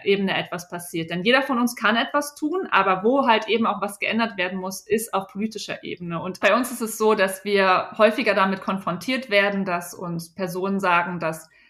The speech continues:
wenn wir nachhaltig reisen möchten, dass wir eben auf sämtliche Dinge verzichten müssen, ähm,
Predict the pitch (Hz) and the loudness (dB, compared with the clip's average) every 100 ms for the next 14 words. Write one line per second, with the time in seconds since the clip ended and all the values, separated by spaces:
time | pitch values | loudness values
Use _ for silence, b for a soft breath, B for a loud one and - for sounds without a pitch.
0 | b - 220 226 220 190 208 196 185 185 | b 6 8 8 8 8 8 4 2 2
1 | 185 190 208 202 190 196 196 185 - 170 | 6 6 6 2 0 0 -4 -6 -6 -2
2 | 185 180 175 165 - _ _ _ _ - | -2 -2 -4 -6 -10 _ _ _ _ 2
3 | 185 185 - - 226 220 214 214 190 180 | 2 2 -10 -2 2 4 2 0 0 -4
4 | 165 175 - 220 - 240 240 247 269 285 | -6 -4 -2 -2 0 2 2 0 -2 -4
5 | 311 B B _ _ 196 190 190 185 170 | -6 B B _ _ 2 2 2 -2 -8